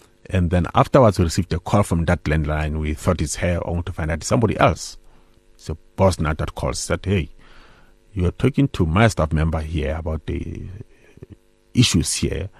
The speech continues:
Looks like, looks like she's in trouble. Uh, what is it all about?"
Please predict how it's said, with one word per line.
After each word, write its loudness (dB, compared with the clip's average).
Looks -4
like, -4
looks -4
like 0
she's -4
in -6
trouble. 0
Uh, 0
what 2
is -2
it 0
all 2
about?" 0